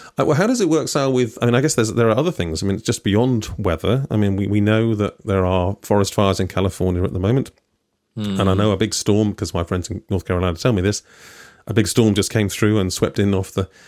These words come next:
Speaker 1: East
Speaker 2: Mm-hmm.
Speaker 1: Coast and, and
Speaker 2: Mm-hmm.
Speaker 1: made landfall in North Carolina. Presumably, these impacts too have a, have, would, could have a, a, an effect on the, you know, um, renewables
Speaker 2: Yeah,
Speaker 1: and,
Speaker 2: yeah,
Speaker 1: uh, power
Speaker 2: yeah.
Speaker 1: and, and shortages and lines down and all this stuff. This presumably is all part of the same mix, is it?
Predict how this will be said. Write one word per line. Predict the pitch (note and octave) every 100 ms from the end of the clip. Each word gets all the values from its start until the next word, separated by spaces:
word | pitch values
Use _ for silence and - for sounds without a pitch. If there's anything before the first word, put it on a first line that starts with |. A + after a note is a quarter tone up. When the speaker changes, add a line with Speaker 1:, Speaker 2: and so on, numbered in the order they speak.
| - _ -
Speaker 1:
East | A2 - -
Speaker 2:
Mm-hmm. | A#2+
Speaker 1:
Coast | C3 G2+
and, | F2+ F#2
and | A2+
Speaker 2:
Mm-hmm. | G#2+
Speaker 1:
made | G#2+ G#2+
landfall | G#2 G#2 - G2+
in | C3+
North | G#2 F#2
Carolina. | F#2 F2 G2+
Presumably, | A#2 A2 D#3+ C#3 A#2+ A#2 - _ _ _ _ _
these | A2+ C#3+ D#3 C3+
impacts | C3+ A#2+ C3 -
too | - D#3
have | G#2 G2+
a, |
have, | F#2 A#2
would, | G#2+ A#2 G#2
could | - C3
have | G2+ A2 F#2
a, | F#2+ F2 - G2 -
a, |
an | G2+
effect | F#2+ - G#2+ - G#2
on | F#2 F#2+
the, | G2 F#2+ F#2 F#2+ -
you | C3+
know, | F#2+ F2+ G2 -
um, | - A2+
renewables | G2 F#2 F#2+ A2+ A2
Speaker 2:
Yeah, | G#2+ B2 A#2+
Speaker 1:
and, | F2+
Speaker 2:
yeah, | F2+ G#2+
Speaker 1:
uh, | F2+ F#2
power | F2 - G#2 A2 A2 G#2
Speaker 2:
yeah. |
Speaker 1:
and, | F2+ E2+
and | F#2
shortages | - A#2 G#2 F#2+ A2 F#2 F#2
and | E2+ E2 D#2+ - - -
lines | G2 G2 G#2 F#2+
down | G2+ G#2 G2+
and | G2+
all | G#2
this | B2
stuff. | - D#2+ D#2+
This | G2+ -
presumably | - G#2 B2+ C#3 F2+
is | F#2
all | A2
part | G2 A2 G2+
of |
the | F#2+
same | F#2+ A2 C3
mix, | - -
is | F2+ E2
it? | -